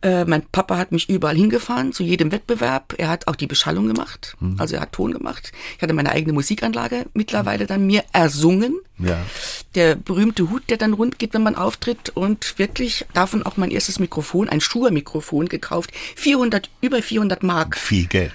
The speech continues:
Speaker 1: hat das gekostet.
Speaker 2: Viel
Speaker 1: Und
Speaker 2: Geld.
Speaker 1: das hab ich mir wirklich ersungen mit dem
Speaker 2: Ja.
Speaker 1: Hut, der rund geht.
Speaker 2: Ja.
Speaker 1: Und dann irgendwann meine Anlage und, äh, er war viel mit mir unterwegs. Ähm, aber ich hab ja noch drei,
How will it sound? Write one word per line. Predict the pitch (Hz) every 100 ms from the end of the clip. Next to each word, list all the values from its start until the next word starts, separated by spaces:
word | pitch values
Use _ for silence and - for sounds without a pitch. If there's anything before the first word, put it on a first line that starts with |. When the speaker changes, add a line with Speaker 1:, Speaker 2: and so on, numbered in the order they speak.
| -
Speaker 1:
hat | -
das | 151 -
gekostet. | 160 - 151 - 151
Speaker 2:
Viel | 107 95
Speaker 1:
Und | 180
Speaker 2:
Geld. |
Speaker 1:
das | 180 -
hab | 202 -
ich | -
mir | 175 170
wirklich | 226 226 -
ersungen | - 165 175 247 339 185
mit | 196 214
dem | 202
Speaker 2:
Ja. | 202
Speaker 1:
Hut, | 185 - -
der | -
rund | - 170
geht. | - 214
Speaker 2:
Ja. | 90 - - - - -
Speaker 1:
Und | - 175
dann | -
irgendwann | 196 220 208 208
meine | 151 131
Anlage | - 262 277 277 277 277 - - - -
und, | - 196 196 - -
äh, | 185 180 170 156 -
er | - 170
war | 175 175 - - -
viel | - - 190
mit | 208 214
mir | 220
unterwegs. | 220 233 233 220 - - - - - - -
Ähm, | 175 165 151 151 143 - - - -
aber | 147 160
ich | -
hab | -
ja | 175
noch | 185
drei, | - 143